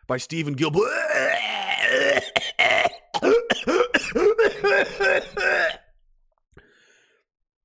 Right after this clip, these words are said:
I almost pass out. He's got the most difficult name to pronounce in all of Canada, I think. He's gonna appoint somebody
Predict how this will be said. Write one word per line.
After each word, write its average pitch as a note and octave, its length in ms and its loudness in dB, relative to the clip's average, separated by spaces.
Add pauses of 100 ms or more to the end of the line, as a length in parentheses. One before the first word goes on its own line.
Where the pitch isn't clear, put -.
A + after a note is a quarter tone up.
(2000)
I - 40 2
almost G#3+ 220 0
pass D3+ 240 0
out. D3+ 140 0
He's F#3 160 -4
got B3+ 100 0
the - 60 -4
most D#3+ 160 0
difficult C3+ 320 -2
name B2 180 -2
to A2+ 80 -6
pronounce A2+ 320 -6
in G2+ 60 -10
all G2+ 160 -8
of F#2+ 80 -14
Canada, F#2+ 300 -10
I - 20 -14
think. D2 180 -18 (1300)
He's G#3+ 220 -2
gonna B3 200 0
appoint E3 380 -2
somebody A#2+ 480 -2